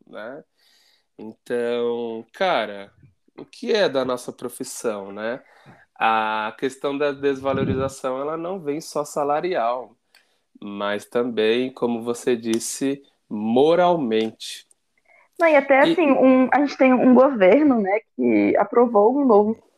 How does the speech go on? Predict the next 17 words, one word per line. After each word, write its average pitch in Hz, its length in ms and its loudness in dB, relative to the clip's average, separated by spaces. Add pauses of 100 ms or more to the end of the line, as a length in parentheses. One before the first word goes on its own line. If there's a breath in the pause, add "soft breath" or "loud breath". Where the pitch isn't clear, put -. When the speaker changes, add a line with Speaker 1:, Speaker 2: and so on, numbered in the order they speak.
(920)
Speaker 2:
permite 254 420 -2
a 320 120 6
volta 277 720 4
do 302 100 4
notório 302 360 4
saber. 269 480 4 (560)
Então, 269 240 2
basta 247 320 4
você 294 260 2
ser 285 160 2
um 294 80 4
engenheiro 277 600 4
pra 254 180 2
você - 140 -4
conseguir 247 380 -8
dar 233 140 6
uma 247 140 4